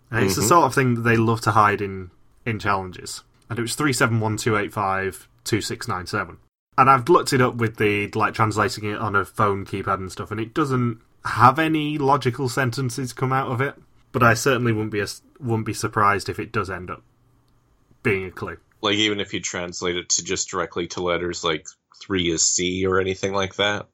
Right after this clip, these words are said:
Speaker 2: or an X?
Speaker 1: Well, surely it would spell out de mole is Niels.
Speaker 2: Mm-hmm. Niels the mole.
Speaker 1: Yeah, something like that.
Speaker 2: Be funny if the clue was, like, Niels is not the mole.
Speaker 1: You mean like they did with, um, one of the celebrity moles, when it,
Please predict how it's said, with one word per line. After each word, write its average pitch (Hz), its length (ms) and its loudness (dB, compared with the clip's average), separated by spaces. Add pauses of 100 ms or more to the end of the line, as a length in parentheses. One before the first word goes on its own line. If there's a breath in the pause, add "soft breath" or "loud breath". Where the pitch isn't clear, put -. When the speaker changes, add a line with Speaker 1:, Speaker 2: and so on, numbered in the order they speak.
(120)
Speaker 2:
or 87 160 2
an 87 140 -2
X? - 500 -6 (220)
Speaker 1:
Well, 156 80 -2
surely 175 320 4
it 123 80 2
would 123 140 0
spell 113 260 2
out 110 360 2
de 113 100 0
mole 101 460 -2 (200)
is - 520 -10 (440)
Niels. 92 500 -10 (380)
Speaker 2:
Mm-hmm. 92 260 -4 (380)
Niels 151 460 0
the 165 80 0
mole. 98 400 -2 (320)
Speaker 1:
Yeah, 101 200 0
something 123 300 -2
like 95 180 -8
that. - 140 -16 (380)
Speaker 2:
Be 151 80 2
funny 180 200 2
if 170 60 0
the 156 80 0
clue 135 280 0
was, 117 200 0
like, 98 140 0
Niels 98 480 -2
is 98 180 -6
not 90 380 -4
the 110 80 0
mole. 110 320 -6 (320)
Speaker 1:
You 139 80 0
mean 139 140 4
like 131 180 8
they 131 80 0
did 123 180 2
with, 120 360 2
um, 113 560 0 (260)
one 127 180 0
of 113 60 4
the 104 80 2
celebrity 117 400 0
moles, 92 440 -10
when 107 120 -2
it, - 140 -8